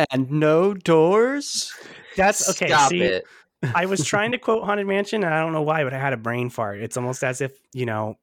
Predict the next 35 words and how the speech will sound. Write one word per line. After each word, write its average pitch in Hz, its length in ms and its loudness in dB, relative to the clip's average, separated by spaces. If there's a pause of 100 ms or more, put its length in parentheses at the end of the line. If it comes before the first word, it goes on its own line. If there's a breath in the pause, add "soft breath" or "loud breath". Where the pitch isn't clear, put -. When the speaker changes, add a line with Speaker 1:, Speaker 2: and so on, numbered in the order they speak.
Speaker 2:
I 135 200 -2
don't 143 380 -4
have 127 220 -2
a 120 60 -6
Haunted 120 260 -6
Mansion 127 320 -4
tattoo 113 340 -6
on 110 60 -4
my 107 140 -4
arm. 117 240 -6
I 123 80 -4
should 175 480 -2
understand 135 680 -6
<laughs> - 20 -16
what 185 180 0
I'm 202 80 0
gonna 190 260 2
quote 196 420 0
when - 100 0
Speaker 1:
You 156 40 0
Speaker 2:
I 165 60 0
Speaker 1:
call - 40 0
Speaker 2:
do 175 80 4
Speaker 1:
yourself 151 320 4
Speaker 2:
it. 101 140 -4
Speaker 1:
a - 40 -4
Disney 127 320 2
fan? 131 440 0
Speaker 2:
<laughs> 113 60 -10
Speaker 1:
Ugh. 117 400 -2 (140)
Speaker 2:
Ugh. - 500 -4 (680 loud breath)
Speaker 3:
You - 60 -2
Speaker 2:
Well, 220 180 6
Speaker 3:
adult 113 420 0
Disney. 117 440 -6